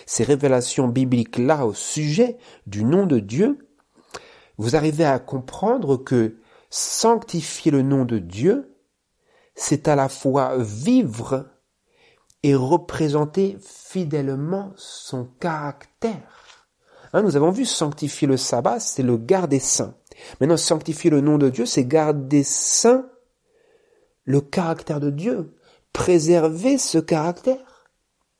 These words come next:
Le ca-, Dieu, il ne change pas, mais par rapport à nous, dans notre vie, c'est cela que cela veut dire et que cela implique que le nom de Dieu soit sanctifié.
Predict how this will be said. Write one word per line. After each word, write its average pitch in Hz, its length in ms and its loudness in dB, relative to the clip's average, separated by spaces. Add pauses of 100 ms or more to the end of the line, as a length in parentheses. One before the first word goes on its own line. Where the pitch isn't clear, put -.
(400)
Le 170 120 2
ca-, - 100 0
Dieu, 165 180 2
il 202 60 4
ne 156 80 4
change 175 220 -4
pas, 262 140 0
mais 170 100 0 (320)
par 202 140 4
rapport 180 320 2
à 170 100 4
nous, 233 500 4 (280)
dans 156 180 4
notre 165 400 0
vie, 143 720 -2 (340)
c'est - 160 -4
cela 180 380 0
que 160 120 -2
cela 139 360 0
veut 127 260 -2
dire 160 260 0
et 175 80 -2
que 143 120 -6
cela 131 240 0
implique 127 600 -4 (540)
que - 140 0
le 131 120 2
nom 147 260 2
de 131 140 -2
Dieu 117 260 -6
soit 135 260 -8
sanctifié. 123 920 -18